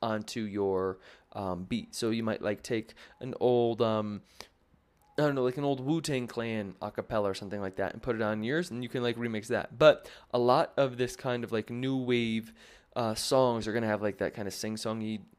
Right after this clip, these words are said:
vibe, like a Young Thug or a Future or whatever. So you gotta make sure your key is right, and, um, a lot of that just comes from Googling the B P M. Uh, there are so many producers out there that make really good remixes. One that I love is Eldre. Shout out Eldre. He does a ton of remixes.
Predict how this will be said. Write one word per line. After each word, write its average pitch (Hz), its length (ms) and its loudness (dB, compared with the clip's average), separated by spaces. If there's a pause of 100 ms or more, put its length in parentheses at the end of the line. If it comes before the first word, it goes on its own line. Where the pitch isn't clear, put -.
vibe, 120 540 0
like 117 200 -4
a 110 60 -4
Young 110 260 -4
Thug 110 560 0
or 90 100 -2
a 85 40 -4
Future 120 360 -6
or 113 60 -2
whatever. 131 380 0 (180)
So - 100 -10
you 127 60 0
gotta 139 140 2
make 143 180 -2
sure 113 160 -2
your 98 100 -2
key 156 300 -4
is 143 120 -6
right, 143 300 2 (460)
and, 120 480 0
um, 110 420 2 (380)
a 123 80 0
lot 127 240 6
of 120 80 -2
that 113 280 2
just - 140 -10
comes 120 180 -4
from 117 140 -10
Googling 120 400 -2
the 117 120 0
B 117 180 -6
P 117 200 0
M. 120 320 -2 (200)
Uh, 110 240 0
there 143 120 4
are 135 40 6
so 180 240 2
many 170 160 2
producers 139 340 -2
out 113 160 0
there 113 140 0
that 110 180 -4
make 110 220 -8
really 117 180 -2
good 110 160 -4
remixes. 101 480 -4
One 113 160 -2
that 120 100 -4
I 110 60 2
love 107 260 0
is 101 200 -8
Eldre. 107 460 0 (200)
Shout 127 260 4
out 120 140 4
Eldre. 110 320 2
He 113 80 -2
does 101 160 -4
a - 40 -10
ton 127 220 -4
of 113 100 -4
remixes. 104 520 -2